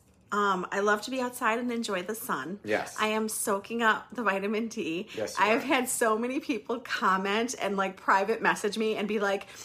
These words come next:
Speaker 1: "I know you're loving this heat, but I hate it." <laughs> Um, I love to spend time in the pool.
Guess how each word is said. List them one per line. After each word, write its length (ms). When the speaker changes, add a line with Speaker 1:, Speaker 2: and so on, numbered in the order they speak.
Speaker 1:
"I 140
know 180
you're 220
loving 300
this 160
heat, 300
but 100
I 160
hate 300
it." 340
<laughs> 40
Um, 380
I 180
love 200
to 100
spend 240
time 240
in 80
the 80
pool. 560